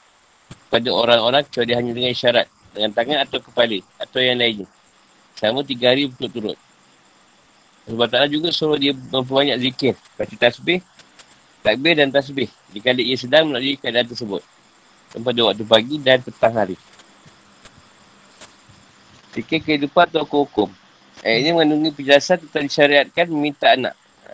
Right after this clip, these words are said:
Kerana hal itu sudah menjadi sunnah para rasul dan para siddiqin. Orang yang amat teguh kepercayaannya kepada kebenaran rasul.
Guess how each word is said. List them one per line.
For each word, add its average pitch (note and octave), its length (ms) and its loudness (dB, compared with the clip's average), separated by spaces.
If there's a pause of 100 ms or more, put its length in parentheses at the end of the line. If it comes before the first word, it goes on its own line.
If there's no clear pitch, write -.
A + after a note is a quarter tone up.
(160)
Kerana A#2 160 -2
hal B2 160 0
itu D3+ 80 -14
sudah C#3+ 240 -10
menjadi B2+ 320 -10
sunnah C#3+ 200 -2 (120)
para A#2+ 240 2
rasul E3 160 -6
dan D3 160 -4
para C3+ 240 -2
siddiqin. C3 480 -10 (640)
Orang B2 320 4
yang G2+ 160 0
amat A#2+ 240 -4
teguh A#2 240 -10
kepercayaannya A#2+ 560 -2
kepada B2 240 -4
kebenaran B2 400 -4
rasul. B2 320 -2